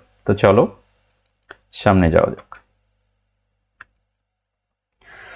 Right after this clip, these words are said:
তাহলে এটার, আহ, বিস্তারিত বিষয়গুলো কি আমরা জেনে আসি। ওটা তো আমরা চিন্তা করলাম, এখন আমাদের বইয়ে কি কি লেখা আছে সেগুলো দেখি।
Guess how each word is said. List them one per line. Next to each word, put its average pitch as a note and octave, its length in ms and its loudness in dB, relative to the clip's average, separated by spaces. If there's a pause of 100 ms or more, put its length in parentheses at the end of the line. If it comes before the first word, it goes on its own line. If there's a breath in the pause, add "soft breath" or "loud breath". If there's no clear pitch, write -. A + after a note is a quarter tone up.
(320 soft breath)
তাহলে C#3 220 6
এটার, C#3+ 320 4
আহ, A2+ 240 8
বিস্তারিত C3+ 520 4
বিষয়গুলো A#2+ 540 4
কি G#2 180 2
আমরা F#2 200 4
জেনে F#2 260 4
আসি। C3 400 0
ওটা G2 220 0
তো G#2+ 120 2
আমরা G#2+ 240 4
চিন্তা C3+ 380 2
করলাম, G2 480 2
এখন F#2+ 380 0
আমাদের F#2+ 320 4
বইয়ে G#2+ 300 4
কি G2 160 -4
কি F2 120 0
লেখা E2 300 2
আছে G2 220 -2
সেগুলো F#2+ 360 2
দেখি। E2+ 300 -2